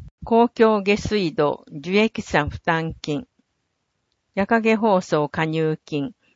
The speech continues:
加入設置された人が対象。定住促進助成金。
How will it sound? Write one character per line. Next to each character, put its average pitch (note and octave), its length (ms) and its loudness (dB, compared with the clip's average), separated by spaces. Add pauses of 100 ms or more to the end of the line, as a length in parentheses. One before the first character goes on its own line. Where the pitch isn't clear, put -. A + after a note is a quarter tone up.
(140)
加 F3+ 140 2
入 F3+ 340 2
設 - 260 0
置 E3+ 120 -8
さ D#3+ 160 0
れ D#3 120 -2
た D#3 140 -4
人 D#3 280 -4
が D3 120 -2
対 C#3 280 -4
象。 - 340 -2 (1120)
定 B3+ 280 6
住 A#3 280 0
促 A3+ 400 -4
進 G3+ 540 -4
助 F3+ 140 4
成 F3+ 340 2
金。 E3 360 -6